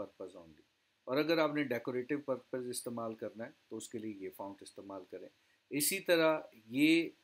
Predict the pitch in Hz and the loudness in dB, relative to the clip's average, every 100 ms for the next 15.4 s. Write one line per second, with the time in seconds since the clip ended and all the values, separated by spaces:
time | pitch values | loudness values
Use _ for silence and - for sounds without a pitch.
0 | - 123 127 123 107 - 123 131 127 127 | -8 -2 -2 0 -4 -4 -6 -4 -6 -6
1 | 135 127 123 117 117 - 120 113 117 - | -6 -4 -4 -4 -6 -8 -10 -8 -10 -10
2 | _ _ _ - - 135 131 143 147 147 | _ _ _ -12 -2 0 2 2 2 2
3 | 127 131 127 131 - 131 120 - _ _ | -2 -2 -2 -4 -4 -6 -6 -10 _ _
4 | _ 117 117 123 127 117 110 110 127 135 | _ -4 -4 -2 -4 0 0 0 -2 -2
5 | 131 123 120 127 131 120 - 127 123 _ | -2 -2 0 0 0 -4 -8 -12 -12 _
6 | _ _ - 123 127 135 139 143 131 120 | _ _ -2 0 2 2 2 0 0 -2
7 | 117 - _ _ - 127 123 - 131 127 | -4 -10 _ _ -6 -4 -2 -2 -2 0
8 | 120 113 113 110 107 123 131 127 123 123 | 0 0 -6 -8 -6 -2 0 0 -2 -6
9 | 131 120 120 120 113 - 113 - 120 117 | -6 -6 -6 -4 -2 -2 -4 -8 -8 -8
10 | 110 - _ _ - 127 151 147 143 127 | -10 -14 _ _ -6 0 2 4 4 2
11 | 123 - _ _ _ 104 117 123 123 131 | 0 -4 _ _ _ -4 0 2 2 4
12 | 147 139 127 120 - 131 127 - 139 120 | 2 2 -2 -4 -8 -6 -4 0 2 2
13 | 117 - 113 113 117 113 113 117 131 123 | 0 -2 -2 -2 -2 -2 -2 -2 -4 -4
14 | 131 110 113 - 120 117 131 - 123 123 | -4 -2 -4 -2 -4 -2 -4 -4 -4 -4
15 | 120 120 110 110 | -6 -6 -8 -10